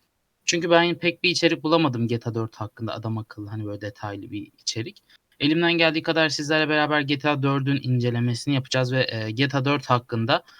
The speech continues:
eee, size bazı, eee, fark ettiğim, gözlemlediğim şeyleri, eee, göstermek istiyorum. Öncelikle ben Mustafa abinizim. Ben çok araba tutkunu biriyim, onu belirteyim.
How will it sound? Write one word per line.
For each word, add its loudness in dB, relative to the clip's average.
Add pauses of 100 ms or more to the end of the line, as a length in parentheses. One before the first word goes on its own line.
(380)
eee, -2
size -2
bazı, 0
eee, -6
fark 2
ettiğim, -2
gözlemlediğim 0
şeyleri, -4
eee, -10
göstermek -6
istiyorum. -12 (600)
Öncelikle 2
ben 6
Mustafa 0
abinizim. -6 (1040)
Ben 6 (260)
çok 0 (100)
araba 4
tutkunu 2
biriyim, 0 (160)
onu 2
belirteyim. -2